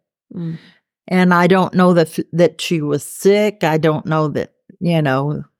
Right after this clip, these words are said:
Speaker 2: s-, uh, like that. But nobody celebrated her life.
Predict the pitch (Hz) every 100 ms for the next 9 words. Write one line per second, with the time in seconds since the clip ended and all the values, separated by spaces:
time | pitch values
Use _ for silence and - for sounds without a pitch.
0 | 190 - 180 - - - - 147 131 -
1 | _ - 151 147 - 190 160 156 _ _
2 | _ _ _ _ _ - 170 233 208 165
3 | - - _ _ _ _ _ _ _ _
4 | _ _ _ _ _ - 202 233 269 220
5 | 220 208 208 226 220 _ _ _ _ _
6 | _ _ _ _ _ _ _ _ _ -
7 | - - _ - - _ _ - _ _
8 | _ _ _ - - 262 269 269 196 196
9 | 196 202 196 262 208 214 277 165 147 -
10 | -